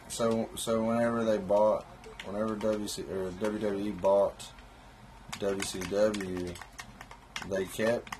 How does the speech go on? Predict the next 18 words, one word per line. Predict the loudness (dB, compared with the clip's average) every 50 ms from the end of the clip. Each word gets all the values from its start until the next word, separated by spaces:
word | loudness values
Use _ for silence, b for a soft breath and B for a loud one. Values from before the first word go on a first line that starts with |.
| -14 -20 -20 -20 -18 -10
they | -8 -6
kept | -4 0 2 2 2 2 2
W | 0 0 0 -2 -4
C | -4 -6 -2
W | -2 -2 -2 -2 -4 -8 -8
for | -8 -8 -8
a | -6 -6
second. | -6 0 2 2 2 2 -2 -8 -10 -12 -14 -18 -20 -20 -20 -20 -20 -20 -20 -20 -20 -14 -12 -12 -12 -12 -16 -18 -20 -20 -20 -20 -20 -20 -18 -20 -20 -20 -18 -18 -18 -18 -18 -20 -20 -20 -16 -12
And | -10 -10
they | -8
tried | -4 0 0 0
to, | 2 2
like, | 0 0 -2 -2
revamp | -6 -6 -6 -6 -4 -4 -4 -6 -6 -8
it | -8 -8
a |
little | -6 -6 -6 -8
bit. | -10 -10 -10 -10 -10